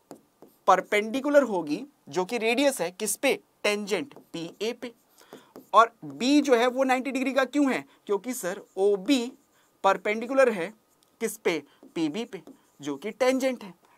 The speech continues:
टेंजेंट और रेडियस हमेशा एक दूसरे पे परपेंडिकुलर होते हैं, तो ये हमने लिख दिया एंगल नाइंटी डिग्री। और क्या आप देख सकते हो कि सर ये वाली साइड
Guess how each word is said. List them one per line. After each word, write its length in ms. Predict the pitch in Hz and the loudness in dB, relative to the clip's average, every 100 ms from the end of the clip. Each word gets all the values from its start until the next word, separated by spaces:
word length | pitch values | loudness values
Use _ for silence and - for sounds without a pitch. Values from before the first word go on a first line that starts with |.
| - | -4
टेंजेंट 320 | 185 202 233 | -2 0 0
और 80 | 247 | 0
रेडियस 300 | 233 220 247 | -2 -4 -4
हमेशा 280 | 240 226 226 | -6 -4 0
एक 100 | 240 | -2
दूसरे 240 | 208 220 233 | -2 -10 -6
पे 80 | 262 | 0
परपेंडिकुलर 600 | 254 254 262 269 262 240 | 2 2 2 4 6 6
होते 200 | 202 185 | 4 -2
हैं, 100 | 180 | -8
तो 100 | 156 | -10
ये 160 | 139 | -8
हमने 220 | 151 185 | -8 -8
लिख 120 | 226 202 | -10 -8
दिया 240 | 196 185 _ - | -10 -10 _ -6
एंगल 240 | 151 170 | -4 -4
नाइंटी 240 | 202 196 208 | -6 -4 -6
डिग्री। 220 | 190 185 - - - | -6 -10 -14 -20 4
और 160 | 226 262 - | 6 6 2
क्या 140 | 220 233 165 220 - _ | 6 10 10 6 -2 _
आप 180 | 196 226 | 8 8
देख 200 | 202 262 | 6 -4
सकते 220 | 262 214 208 | -6 -6 -6
हो 60 | |
कि 100 | 175 | -6
सर 160 | 214 254 | -6 -6
ये 220 | 156 160 | -4 -2
वाली 220 | 170 226 254 | 0 0 -2
साइड 400 | - 220 156 | 4 4 4